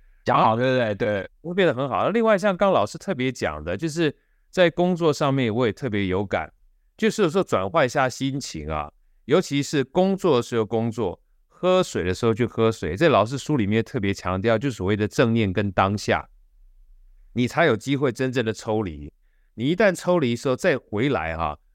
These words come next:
Speaker 2: 那种感觉真的就是一个重启的概念，而那个重启呢，会让你觉得好像只有短短的时间，但是 energy 就不一样啊。我觉得这是一个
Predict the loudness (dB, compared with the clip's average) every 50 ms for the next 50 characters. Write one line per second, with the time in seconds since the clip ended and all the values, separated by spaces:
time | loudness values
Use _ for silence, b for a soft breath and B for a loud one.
0 | _ _ -4 -2 -2 0 0 0 -2 -2 -2 -2 -2 -2 -2 -2 -2 -2 -2 -2
1 | -2 -4 -4 -2 -2 -2 -2 -2 0 -2 -2 -2 -4 -6 -4 -2 -2 -2 -4 -4
2 | -6 -6 -6 -4 -4 -4 -2 0 0 0 0 0 -2 -4 -6 -4 -4 -2 -2 0
3 | 0 0 -2 0 -4 -4 -4 -4 -6 -6 -6 -6 -4 -2 -2 0 2 2 0 0
4 | -2 -2 -2 -2 -2 -2 -2 -2 -2 0 -2 -2 _ _ _ _ _ _ -2 2
5 | 4 4 4 4 2 2 2 2 0 0 0 0 -4 -4 -6 -10 -8 -4 0 0
6 | 0 0 -2 -4 -2 0 0 0 -2 -6 -6 -2 -2 0 2 2 0 -2 -2 -8
7 | -8 -8 -8 _ _ _ _ -6 -6 -4 -2 -4 -4 -4 -2 -2 -2 -4 -6 -10
8 | _ _ _ _ _ -12 -10 -6 -4 -4 0 0 0 0 2 2 0 2 2 0
9 | 0 0 0 0 0 0 0 0 0 -2 -4 -8